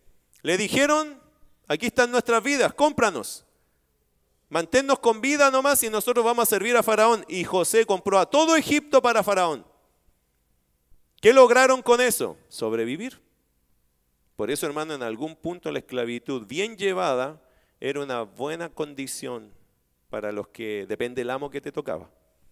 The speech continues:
Nosotros somos siervos de Dios, ¿sabía usted? ¿Qué significa? Somos esclavos de Cristo. ¿Y estamos bien? ¿O se queja usted de su amo? No, el Señor es muy bueno, ¿no? Es el mejor amo que podríamos tener.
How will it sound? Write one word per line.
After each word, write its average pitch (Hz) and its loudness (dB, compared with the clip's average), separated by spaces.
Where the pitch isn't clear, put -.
Nosotros 170 -4
somos 160 -6
siervos 151 -6
de 151 -6
Dios, 160 -8
¿sabía 123 -6
usted? 160 -14
¿Qué 135 -8
significa? 139 -8
Somos 135 -12
esclavos 151 -8
de 160 -12
Cristo. - -20
¿Y - -6
estamos 170 -2
bien? 190 -6
¿O 127 -4
se 131 -4
queja 156 -2
usted 143 -2
de 135 -4
su 127 -2
amo? 110 -8
No, 80 -12
el 110 -16
Señor 127 -8
es 123 -4
muy 127 -8
bueno, 117 -8
¿no? 110 -18
Es 113 -10
el 127 -10
mejor 131 -4
amo 160 -4
que 143 -10
podríamos 127 -8
tener. 113 -14